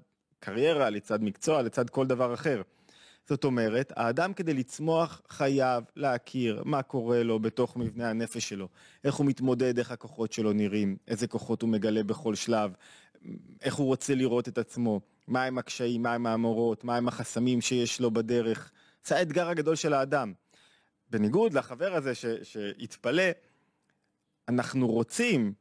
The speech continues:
האדם, אנחנו רוצים למנוע את הנזק בחיים, כדי להבין איך,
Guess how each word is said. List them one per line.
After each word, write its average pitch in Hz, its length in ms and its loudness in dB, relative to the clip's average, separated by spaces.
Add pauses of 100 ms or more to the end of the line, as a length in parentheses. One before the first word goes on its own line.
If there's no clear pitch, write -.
(180)
האדם, 147 520 0
אנחנו 127 240 -10
רוצים 190 380 0
למנוע 196 680 4
את - 140 -4
הנזק 170 520 0
בחיים, 117 580 -4 (480)
כדי 139 220 4
להבין 139 680 2 (840)
איך, 151 240 0